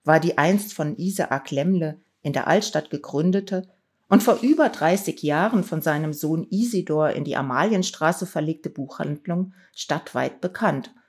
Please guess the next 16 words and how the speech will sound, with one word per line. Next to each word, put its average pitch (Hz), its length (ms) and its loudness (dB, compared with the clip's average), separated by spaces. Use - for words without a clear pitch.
Und 147 160 -4
darauf 190 340 6
hatten 190 240 4
sich 180 240 -4
dessen 147 300 -2
Tochter 180 380 -4
Therese 156 520 -4
und 143 120 -6
ihre 151 260 -6
Cousine 160 460 -6
Ruth 165 400 -6
bei 143 100 0
der 143 180 -2
Übernahme 170 520 0
des 143 200 -6
Geschäfts - 640 -6